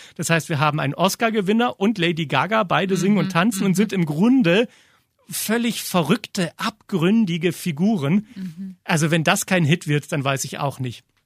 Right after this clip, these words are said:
Speaker 1: Joker startet nächstes Jahr im Herbst. So.
Speaker 2: Yippie.
Speaker 1: Yay. Das
Speaker 2: Darf
Speaker 1: war
Speaker 2: ich
Speaker 1: der
Speaker 2: dir
Speaker 1: Ausblick.
Speaker 2: noch eine Frage stellen,
Speaker 1: Bitte.
Speaker 2: Emu, eine persönliche?
Speaker 1: Oh, bitte, stell
Speaker 2: Weißt
Speaker 1: mir
Speaker 2: du,
Speaker 1: eine.
Speaker 2: was mir fehlt?
Speaker 1: Was fehlt dir?
Speaker 2: Wann kommt denn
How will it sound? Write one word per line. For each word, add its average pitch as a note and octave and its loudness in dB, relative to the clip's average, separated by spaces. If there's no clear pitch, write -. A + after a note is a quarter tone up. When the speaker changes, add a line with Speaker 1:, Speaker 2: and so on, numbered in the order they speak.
Speaker 1:
Joker F3 -2
startet D#3+ -2
nächstes C3 -6
Jahr A#2+ -8
im C#4+ 2
Herbst. - -2
So. D#3 0
Speaker 2:
Yippie. D#4+ -6
Speaker 1:
Yay. E3 0
Das G3+ 4
Speaker 2:
Darf B3+ 0
Speaker 1:
war A3+ 4
Speaker 2:
ich G3 2
Speaker 1:
der F#3 -2
Speaker 2:
dir F#3+ -8
Speaker 1:
Ausblick. C4+ -2
Speaker 2:
noch C4+ -4
eine C4 -4
Frage C4+ -4
stellen, A#3+ -6
Speaker 1:
Bitte. A3+ 2
Speaker 2:
Emu, B2+ -2
eine A#3+ -4
persönliche? C4 -4
Speaker 1:
Oh, C4 4
bitte, G3+ 2
stell E3 0
Speaker 2:
Weißt E3+ 0
Speaker 1:
mir - -8
Speaker 2:
du, C3 -4
Speaker 1:
eine. G#2 -4
Speaker 2:
was - -6
mir B3+ -2
fehlt? G3 -8
Speaker 1:
Was - 2
fehlt B2+ 0
dir? B2 -4
Speaker 2:
Wann A#3+ 0
kommt A#3+ -2
denn A#3+ -2